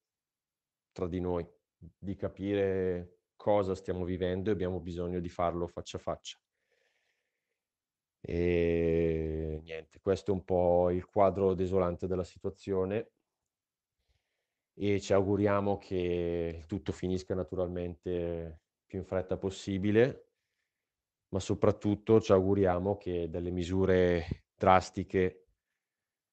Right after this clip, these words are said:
che impediscano, eh, appunto, eh, alle fabbriche di profitto di, di sottrarre, di sottrarci risorse,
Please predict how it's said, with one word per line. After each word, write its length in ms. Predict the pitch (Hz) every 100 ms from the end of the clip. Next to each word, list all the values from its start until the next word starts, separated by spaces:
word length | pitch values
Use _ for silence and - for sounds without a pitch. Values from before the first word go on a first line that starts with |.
| _
che 160 | - 101
impediscano, 1300 | 92 98 92 104 98 - 92 92 90 87 87 85 - _ _ _ _ -
eh, 880 | 67 - - - 95 - - 101 98
appunto, 720 | _ 92 90 - 92 87 85 _ _ _ _ _ _
eh, 520 | 90 90 85 90 92 - - _ _
alle 260 | 90 92 87
fabbriche 1040 | - 95 90 95 92 92 90 87 80 -
di 120 | 101
profitto 600 | - 98 - 101 101 110
di, 420 | 95 92 90 85 - _ _ _
di 160 | -
sottrarre, 1120 | 98 101 - 98 95 92 92 92 90 87 87 _ _ _ _ _ _
di 100 | -
sottrarci 600 | 92 92 - 104 95 -
risorse, 880 | 95 92 95 92 90 - 104 120